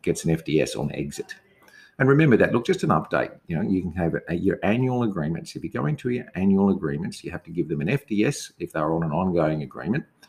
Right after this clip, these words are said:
put them onto an annual agreement, and then you don't need to do F D Ss again. You also, at the, at the end of the, the period in which they're paying for, or if it's an annual agreement, that twelve months, the payment stops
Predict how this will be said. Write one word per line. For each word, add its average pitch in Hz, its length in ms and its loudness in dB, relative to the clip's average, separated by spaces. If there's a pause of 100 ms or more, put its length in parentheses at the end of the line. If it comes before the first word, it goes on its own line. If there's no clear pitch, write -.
(340)
put 160 100 6
them 143 120 8
onto 101 240 4
an 85 60 2
annual 85 320 4
agreement, 80 420 -2
and 78 100 -4
then 85 140 -2
you 82 80 0
don't 82 260 -2
need 85 340 0
to 78 100 -8
do 78 400 2
F 71 180 -8
D 71 160 -2
Ss - 240 -8
again. - 420 -10 (1000)
You 104 200 8
also, 113 500 4
at 80 220 0
the, 78 540 0
at 82 120 -4
the 85 160 4
end 107 220 8
of 87 480 4 (460)
the, 82 260 -2
the 85 80 -2
period 101 520 2
in 82 120 2
which 82 220 -2
they're 73 100 0
paying 110 400 0
for, 110 340 -2 (420)
or 82 100 -2
if - 80 -12
it's - 80 -16
an 73 80 -4
annual 98 280 4
agreement, 85 300 -2
that 78 140 -6
twelve 82 260 -4
months, 107 320 -4 (180)
the - 80 -4
payment 110 360 0
stops - 460 -8